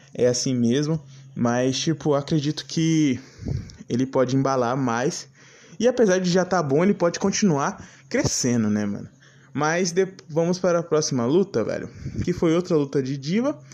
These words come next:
que foi um combate entre Rhea Whitler e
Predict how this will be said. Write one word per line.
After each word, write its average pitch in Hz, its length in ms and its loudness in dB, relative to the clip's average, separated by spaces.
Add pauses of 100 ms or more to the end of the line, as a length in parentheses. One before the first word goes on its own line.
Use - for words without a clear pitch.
(260)
que 214 100 0
foi 208 520 2 (180)
um 180 640 2
combate 170 400 0
entre 175 220 2
Rhea 202 380 4
Whitler 247 520 2 (440)
e 165 280 0